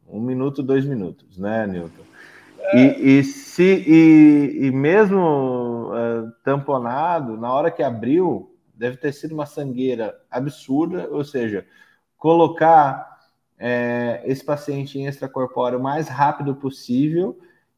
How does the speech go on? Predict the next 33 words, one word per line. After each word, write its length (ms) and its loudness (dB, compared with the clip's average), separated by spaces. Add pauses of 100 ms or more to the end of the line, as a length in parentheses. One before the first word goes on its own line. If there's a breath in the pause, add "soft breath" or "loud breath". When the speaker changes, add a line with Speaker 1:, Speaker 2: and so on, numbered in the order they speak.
(140)
Speaker 1:
e 520 4
esse 260 4
tipo 220 -4
de 80 -2
cirurgia 540 2
ainda 360 0
não 140 -2
é 60 0
nem 280 -2
extracorpóreo, 840 0
é 40 0
parada 360 2
circulatória 520 2
total, 460 -2
né, 680 -6
Newton? 320 -12 (920)
Speaker 2:
Esse 200 -12
caso, 440 -2
Fernando, 380 -12 (220)
ele 200 -8
já 200 0
prevendo 580 -4
isso, 400 -4 (540)
eles 300 -6 (240)
colocaram 500 0
ele 160 -4
em 80 -10
sec 400 -8
antes 340 -6
de 80 0
abrir 200 -2
o 80 -4
tórax, 640 -6